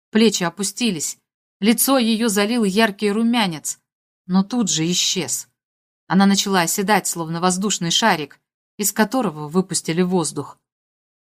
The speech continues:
Грегори упал на колени и, всхлипывая, закрыл лицо руками. Наступила темнота. Видимо, он был без чувств лишь несколько мгновений,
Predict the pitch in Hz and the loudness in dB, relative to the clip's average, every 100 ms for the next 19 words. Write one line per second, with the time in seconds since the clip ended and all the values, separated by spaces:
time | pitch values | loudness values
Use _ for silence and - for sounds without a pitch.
0 | _ 185 233 220 226 226 202 226 202 196 | _ 2 4 4 2 2 2 2 2 -2
1 | 196 233 220 208 220 - 254 277 233 202 | -2 0 -2 -2 -2 -2 0 0 0 0
2 | 190 196 233 285 226 214 202 226 208 214 | 2 2 0 0 0 0 -2 -2 -2 0
3 | 175 143 127 _ _ _ _ _ _ _ | 0 -2 -14 _ _ _ _ _ _ _
4 | - 220 - 175 - 233 190 160 - 175 | -2 0 0 -4 -2 0 0 -2 -4 -4
5 | 160 147 - - - _ _ _ _ _ | -4 -6 -8 -12 -12 _ _ _ _ _
6 | _ _ _ _ _ 185 247 302 269 254 | _ _ _ _ _ 0 2 2 2 0
7 | 254 226 247 220 208 - - 233 - 190 | 0 2 0 0 -2 -2 -2 -2 -2 0
8 | 190 185 - 180 180 180 165 170 165 165 | 2 2 0 0 -2 -6 -8 -6 -6 -4
9 | 165 151 135 123 117 | -4 -6 -6 -8 -10